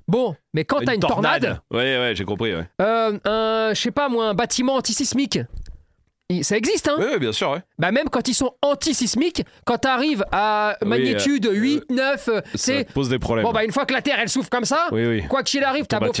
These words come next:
Speaker 1: ce
Speaker 2: bâtiment,
Speaker 1: que tu veux,
Speaker 2: il
Speaker 1: ça va
Speaker 2: tombe.
Speaker 1: pas l'éviter, le
Speaker 2: Oui,
Speaker 1: bâtiment.
Speaker 2: oui, oui, oui, c'est clair, ouais.
Speaker 1: C'est la merde.
Speaker 2: Ouais.
Speaker 1: Et bah là, c'est pareil.
Speaker 2: Ok.
Speaker 1: Donc, en fait,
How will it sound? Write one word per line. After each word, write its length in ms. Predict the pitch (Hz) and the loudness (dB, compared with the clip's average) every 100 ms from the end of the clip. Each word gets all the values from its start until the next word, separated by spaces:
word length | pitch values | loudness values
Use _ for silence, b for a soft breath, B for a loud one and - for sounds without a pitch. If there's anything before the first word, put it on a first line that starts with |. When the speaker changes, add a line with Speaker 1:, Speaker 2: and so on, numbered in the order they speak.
| 220 | 0
Speaker 1:
ce 40 | |
Speaker 2:
bâtiment, 60 | 247 | 0
Speaker 1:
que 60 | |
tu 140 | 226 247 | 0 0
veux, 100 | 302 | 0
Speaker 2:
il 40 | |
Speaker 1:
ça 80 | - | 0
va 60 | 226 | 0
Speaker 2:
tombe. 80 | 196 | 0
Speaker 1:
pas 80 | 247 | 0
l'éviter, 300 | 240 320 381 | 0 0 -2
le 60 | |
Speaker 2:
Oui, 40 | 233 | 0
Speaker 1:
bâtiment. 380 | 226 101 110 | 0 0 0
Speaker 2:
oui, 80 | 110 | 2
oui, 180 | 107 98 92 | 0 0 0
oui, 60 | |
c'est 100 | 82 | -2
clair, 180 | 87 85 | -4 -4
ouais. 40 | 76 | -2
Speaker 1:
C'est 160 | 80 | 0
la 100 | 214 | 2
merde. 340 | 285 254 160 123 - | 2 0 0 -4 -4
Speaker 2:
Ouais. 260 | 101 98 - | -2 0 0
Speaker 1:
Et 60 | |
bah 100 | 185 240 | 0 0
là, 60 | 330 | 0
c'est 120 | 320 | 0
pareil. 340 | 320 302 269 131 | 0 0 0 0
Speaker 2:
Ok. 200 | 120 127 113 B B B B - | 0 -2 -4 B B B B -4
Speaker 1:
Donc, 160 | 185 | 0
en 80 | 277 | 0
fait, 320 | 302 294 - | 0 -2 -4